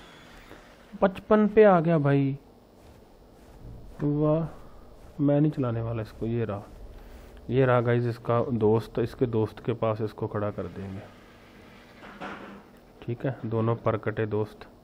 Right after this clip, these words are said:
साथ में खड़े रहेंगे। आ, ये देखो, बस enjoy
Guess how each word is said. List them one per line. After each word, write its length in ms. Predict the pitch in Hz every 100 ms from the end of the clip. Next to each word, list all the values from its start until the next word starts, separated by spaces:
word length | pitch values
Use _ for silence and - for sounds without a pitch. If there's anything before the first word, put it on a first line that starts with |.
| - - - - - - -
साथ 340 | - 113 107 117
में 140 | 113
खड़े 240 | - 98 104
रहेंगे। 280 | 113 135
आ, 420 | 143 - - 107 104 -
ये 180 | 107 98
देखो, 280 | 90 - - 95
बस 520 | 98 101 95 87 - - - - - - - - - - - -
enjoy 600 | 117 113 110 107 107 110